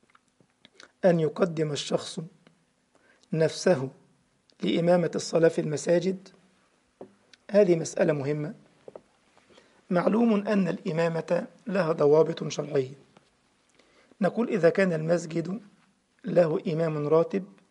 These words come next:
فلا يجوز لأحد أن يتقدم عليه أو أن يعرض نفسه عليه. ليه؟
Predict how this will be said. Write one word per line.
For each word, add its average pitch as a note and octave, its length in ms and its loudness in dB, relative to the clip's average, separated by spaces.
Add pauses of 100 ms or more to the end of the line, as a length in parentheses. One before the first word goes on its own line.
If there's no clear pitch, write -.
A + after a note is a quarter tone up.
(640)
فلا F3 320 2
يجوز D#3+ 260 0
لأحد E3 440 -2
أن F3+ 260 -4
يتقدم D3+ 580 -2
عليه C3+ 360 -4 (840)
أو G3+ 160 6
أن E3 160 0
يعرض E3 440 0
نفسه D3+ 440 -2
عليه. C#3 280 0 (680)
ليه؟ E3 360 0